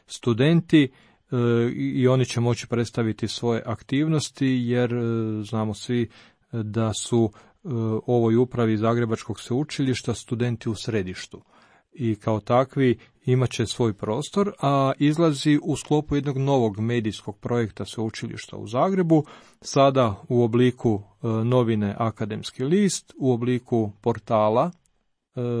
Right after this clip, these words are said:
akademski točka H R i s vremenom bi trebalo započeti i djelovanje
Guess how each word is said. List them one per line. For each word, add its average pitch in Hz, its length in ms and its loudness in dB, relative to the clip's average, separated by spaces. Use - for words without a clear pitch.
akademski 113 720 -2
točka 117 380 -4
H 101 320 -4
R 127 240 0
i 151 420 4
s - 120 -8
vremenom 127 680 2
bi 120 160 0
trebalo 117 640 0
započeti 117 840 -4
i 123 280 0
djelovanje 113 800 2